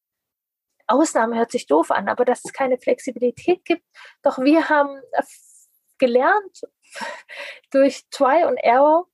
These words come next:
dass wir am meisten Erholung haben, alle Beteiligten, wenn es noch eine gewisse Struktur und gewisse Rituale gibt. Manche gemeinsame Mahlzeiten, eine ungefähre Ins-Bett-Geh-Zeit. So. Das hilft uns auf jeden Fall,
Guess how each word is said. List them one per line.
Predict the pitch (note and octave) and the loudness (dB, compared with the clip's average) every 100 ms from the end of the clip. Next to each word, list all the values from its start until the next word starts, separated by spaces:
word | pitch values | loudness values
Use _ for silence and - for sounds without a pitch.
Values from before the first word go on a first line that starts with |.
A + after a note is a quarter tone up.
| _ _ - - _ _ _ | _ _ -20 -20 _ _ _
dass | - C4+ D4 C4 C4 - | -20 -4 -2 -2 -4 -12
wir | B3+ B3+ C#4 C#4 B3+ - | -10 -2 2 2 0 -4
am | A#3+ | -6
meisten | A#3+ D#4 G4+ - - | 0 0 0 -6 -8
Erholung | C#3+ G#3 C4 C#4 C#4 B3 | -6 -4 0 2 0 0
haben, | A#3+ A#3 A#3 A#3 - | 2 2 2 -4 -8
alle | B3+ D4 | -2 0
Beteiligten, | C#4 - - G3+ G3+ A3 _ - A3 | 0 -6 -8 -8 -6 -8 _ -18 -10
wenn | A3+ | -2
es | C4 C4 | -2 -2
noch | B3 - | -8 -8
eine | A#3 | -6
gewisse | A#3 G#3+ B3 - | -2 0 0 2
Struktur | B3 - - - A#3+ | -2 -4 -16 -8 -4
und | A#3 | -2
gewisse | A#3 F#3+ - - | -2 -2 -2 -2
Rituale | - - B3 - E3+ F3+ F#3+ | -4 -4 -6 -4 -4 -4 -4
gibt. | - - - - - - _ _ _ _ | -10 -16 -18 -14 -10 -10 _ _ _ _
Manche | D#4 D4 D4 | -2 0 0
gemeinsame | B3+ A#3+ A#3 A#3+ A3 A3 | 2 2 0 -2 -4 -4
Mahlzeiten, | F#3 F#3+ A3 - A3 G3 G#3+ | 0 0 0 0 -2 -2 -2
eine | A3 A3 | -4 -4
ungefähre | B3+ C4 B3+ A#3+ A3+ | -4 -2 0 -2 -2
Ins-Bett-Geh-Zeit. | A#3+ - - G3 A3+ - - - - F#3 - - _ _ _ _ _ _ | -2 -4 -10 -6 -6 -6 -4 -2 -2 -4 -8 -20 _ _ _ _ _ _
So. | - - D#3+ - _ _ _ _ _ _ _ _ _ _ - _ _ _ _ - - | -12 -8 -8 -12 _ _ _ _ _ _ _ _ _ _ -20 _ _ _ _ -10 -2
Das | A3+ B3 - | -2 -2 -4
hilft | - B3+ C4+ - - | 0 0 0 -2 0
uns | B3 - | 0 0
auf | - - | -6 -2
jeden | F#3+ G3 | 0 0
Fall, | F#3+ - - | -4 -6 -4